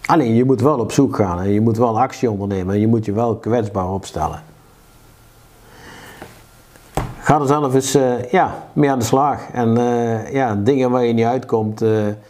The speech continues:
ja, stel jezelf kwetsbaar op. Gegarandeerd dat er oplossingen komen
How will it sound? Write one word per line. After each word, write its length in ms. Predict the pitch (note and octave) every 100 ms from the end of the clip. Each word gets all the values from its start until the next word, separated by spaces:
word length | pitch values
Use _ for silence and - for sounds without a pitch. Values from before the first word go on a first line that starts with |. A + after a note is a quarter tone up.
| _ -
ja, 240 | A#2+ F#2
stel 260 | - C#3 C#3
jezelf 440 | A#2+ A#2+ A#2 A2
kwetsbaar 400 | B2 A2 G2+ G#2
op. 240 | G#2+ G#2 - -
Gegarandeerd 1040 | - G2+ A2+ C#3 B2 G#2+ F#2+ A2 A2+ A2 -
dat 220 | G#2 G2+
er 60 |
oplossingen 540 | - A2+ A2 G#2 G#2 G2
komen 380 | G2+ G2+ F#2+